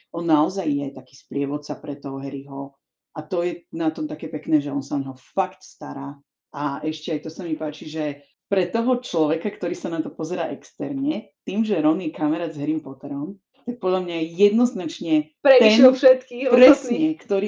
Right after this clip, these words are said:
Speaker 1: ohoruje najviac z tých
Speaker 2: <laughs>
Speaker 1: súrodencov. Že aké je to zvláštne, ako to aj my zažívame v tom bežnom živote, že na niečo sa ty pozeráš, že „á, to je lame“.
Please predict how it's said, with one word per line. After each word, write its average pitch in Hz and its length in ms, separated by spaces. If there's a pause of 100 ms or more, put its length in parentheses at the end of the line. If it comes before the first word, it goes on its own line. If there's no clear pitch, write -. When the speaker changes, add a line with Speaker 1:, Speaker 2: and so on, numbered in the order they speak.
(100)
Speaker 1:
ohoruje 214 540 (320)
najviac 208 680
z 302 140
tých - 180
Speaker 2:
<laughs> 320 60
Speaker 1:
súrodencov. 156 560 (320)
Že 190 100
aké 196 320
je 208 140
to 220 100
zvláštne, 160 480
ako 165 220
to - 80
aj 170 120
my 175 140
zažívame 160 540
v 151 80
tom 165 100
bežnom 151 300
živote, 147 400
že 156 240 (320)
na 180 160
niečo 208 260
sa 196 140
ty - 160
pozeráš, 160 500
že 147 60
„á, 165 180
to 156 140
je 147 100
lame“. 143 460